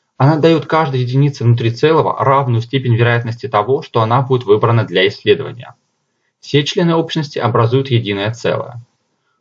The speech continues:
Нужно, чтобы каждая единица была известна, внесена в список, пронумерована, чтобы все единицы имели одинаковые шансы быть выбранными. Однако это дорогая и сложная процедура. Если рассчитать выборочные средние по всем возможным одинаковым по объему выборкам,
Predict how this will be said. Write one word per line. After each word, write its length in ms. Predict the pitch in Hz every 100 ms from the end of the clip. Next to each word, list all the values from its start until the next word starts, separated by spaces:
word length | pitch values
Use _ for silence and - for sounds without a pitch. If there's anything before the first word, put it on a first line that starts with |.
| _
Нужно, 340 | 123 156 123
чтобы 280 | 92 - 123
каждая 380 | 123 143 147 127
единица 460 | 117 120 139 139 98
была 240 | 120 123
известна, 500 | 117 98 123 120 87
внесена 360 | 101 117 127 123
в 40 |
список, 460 | - 139 139 - -
пронумерована, 720 | 131 139 120 120 131 107 - _ _ _
чтобы 220 | 120 120
все 240 | 117 - 156
единицы 580 | 143 127 123 156 - -
имели 260 | 120 131
одинаковые 540 | 110 110 113 120 120 117
шансы 400 | 110 107 - 107
быть 220 | 101 98
выбранными. 640 | 98 90 - 71 - _ _ _ _ _ _
Однако 380 | 104 135 160 175
это 160 | 143
дорогая 540 | 120 117 104 113 104 -
и 20 |
сложная 440 | - 110 113 -
процедура. 560 | 101 117 - 71 - - _ _ _ _ _ _ _ -
Если 260 | 151 -
рассчитать 500 | 156 151 143 151 151
выборочные 560 | 143 139 131 127 123 120
средние 440 | 120 131 113 101
по 140 | 98 110
всем 260 | - 123
возможным 460 | 104 117 117 107 98
одинаковым 580 | 98 101 98 - 92 90
по 100 | 98
объему 360 | 92 104 95
выборкам, 640 | 92 156 151 - - 120